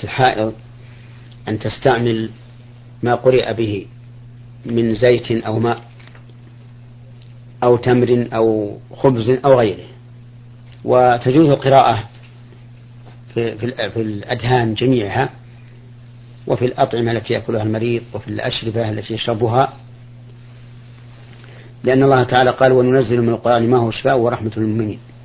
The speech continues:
فإذا استعمل ال-، القرآن على وجه ظهرت فيه الفائدة والمصلحة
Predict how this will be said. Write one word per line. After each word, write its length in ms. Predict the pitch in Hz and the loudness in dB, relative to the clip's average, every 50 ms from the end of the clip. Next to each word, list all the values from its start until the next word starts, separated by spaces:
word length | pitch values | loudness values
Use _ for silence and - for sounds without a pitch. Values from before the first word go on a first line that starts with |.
| - - - - - - - - - - - - - - - - - | -20 -20 -20 -20 -20 -20 -20 -20 -20 -20 -20 -20 -20 -20 -8 -2 2
فإذا 200 | 139 143 135 131 | 4 4 4 2
استعمل 380 | - - - 135 139 131 127 | 2 4 4 4 4 4 4
ال-، 420 | 120 113 - - 107 110 104 104 101 | 2 0 -2 -4 -4 -4 -4 -6 -6
القرآن 720 | - 101 - 95 113 110 110 - 113 - 127 120 113 107 | -6 -8 -8 -10 -12 -10 -6 -6 -4 -2 -2 -2 -2 -4
على 160 | 98 110 120 | -2 0 2
وجه 400 | 120 131 127 - - 110 104 101 | 4 4 4 2 -2 -4 -6 -2
ظهرت 380 | 95 117 - 113 120 117 113 - | 0 0 0 2 0 -2 -2 -4
فيه 380 | - - 127 110 98 104 101 - - - | -4 -4 -2 -2 -4 -6 -12 -14 -10 -10
الفائدة 440 | 113 - - 135 135 120 117 107 110 | -10 -2 2 2 2 2 2 0 2
والمصلحة 680 | 127 143 143 131 123 - - 113 - 135 151 156 - | 2 4 4 2 2 0 -4 -4 -2 0 -2 -2 -2